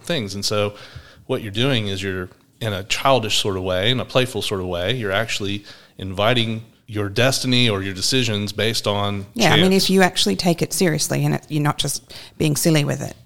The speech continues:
Speaker 1: Yeah, and so I bring up that example 'cause I've had someone who was demonized because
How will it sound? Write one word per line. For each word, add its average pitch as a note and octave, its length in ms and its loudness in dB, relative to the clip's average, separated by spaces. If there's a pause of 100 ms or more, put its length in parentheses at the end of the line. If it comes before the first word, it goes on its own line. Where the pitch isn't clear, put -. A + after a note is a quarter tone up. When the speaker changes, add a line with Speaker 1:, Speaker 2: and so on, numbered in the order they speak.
(260)
Speaker 1:
Yeah, C3 280 0
and G#2+ 180 0
so B2+ 140 4
I A2+ 80 6
bring D3+ 220 2
up - 120 4
that G#2 120 2
example A2+ 320 -2
'cause A2+ 140 0
I've G#2 180 0
had F#2+ 360 -2
someone G#2 240 -4
who G#2+ 80 -6
was A2 100 -6
demonized G#2 540 -4
because F#2+ 580 -6